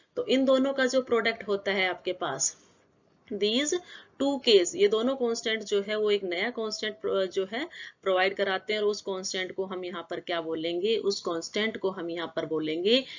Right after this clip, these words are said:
केएसपी, मतलब solubility product। वो क्या आ गया आपके पास, जो प्रोडक्ट की कंसंट्रेशन है उनका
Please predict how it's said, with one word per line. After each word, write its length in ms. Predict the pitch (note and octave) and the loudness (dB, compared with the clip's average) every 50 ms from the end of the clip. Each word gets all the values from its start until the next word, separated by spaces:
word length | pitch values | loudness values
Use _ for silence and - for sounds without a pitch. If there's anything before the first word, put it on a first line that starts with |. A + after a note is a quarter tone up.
| - - _ _ _ _ _ _ - | -18 -18 _ _ _ _ _ _ -8
केएसपी, 1200 | - A3 A3+ A3+ A3+ A#3 A#3 C#3 C3+ - - - F3 F3 F3+ F#3 - - - _ _ - B3 A3+ F3+ D3 C#3+ D#3 | 0 4 4 6 6 6 6 4 2 2 2 2 4 4 4 2 -2 -4 -6 _ _ 0 0 0 2 0 -2 -2
मतलब 540 | E3 E3 D#3+ - F3 F#3 A3+ C#4 D#4+ F4+ - - - - - - - _ - - - - | -4 -4 -4 -2 2 2 2 2 2 0 -8 -10 -18 -18 -18 -20 -18 _ -12 -12 -6 2
solubility 720 | - G3+ F3+ F#3 G#3+ A#3 F#3+ F3+ D#3+ D#3 D#3 - F3 - E4 G4+ - - _ _ - | 6 6 8 8 8 6 4 2 -4 -4 -2 0 2 4 4 2 2 0 _ _ 2
product। 420 | G3+ F3+ E3 D3+ C#3+ B2+ - - - - - | 4 4 4 4 2 -2 -4 -8 -16 -10 -2
वो 100 | F3+ F3+ | -2 0
क्या 180 | F3 G#3 G3+ G3 | 4 6 6 6
आ 80 | G3 G3 | 6 6
गया 200 | G3 G#3 G#3 G3+ | 4 2 0 0
आपके 220 | G3+ G3+ - G#3 G3+ | 0 0 -2 -4 -2
पास, 340 | - G#3 G#3+ A#3 C4 C4 - E4+ E4+ - - - - _ - | 0 2 2 4 2 2 0 -4 -6 -6 -14 -16 -16 _ -10
जो 300 | F3 - F#3+ G3+ G#3+ A3+ - - - - _ - | -2 4 6 6 6 6 2 0 -8 -14 _ -2
प्रोडक्ट 520 | F3+ F#3+ F#3 F3+ F3 G3+ A3 A3 - A#3+ | 0 2 2 4 4 4 2 2 0 -6
की 220 | A#3+ - - G#3 G3+ G3+ | -6 -2 -2 -4 -4 0
कंसंट्रेशन 880 | - F3+ E3+ E3+ - F3 E3+ E3 D#3 - E3 E3+ E3+ - - F#3 E3 E3+ F3 G3+ | 0 0 2 2 0 0 0 -2 -4 -4 -4 -2 -2 -2 -2 -2 -2 -2 -4 -4
है 140 | F#3+ E3 | -6 -6
उनका 640 | - - D3+ D3+ D3+ - D#3+ D#3+ F3+ G#3+ C4+ D#4 D4+ | -6 -6 -6 -6 -6 -4 -2 0 2 2 2 0 0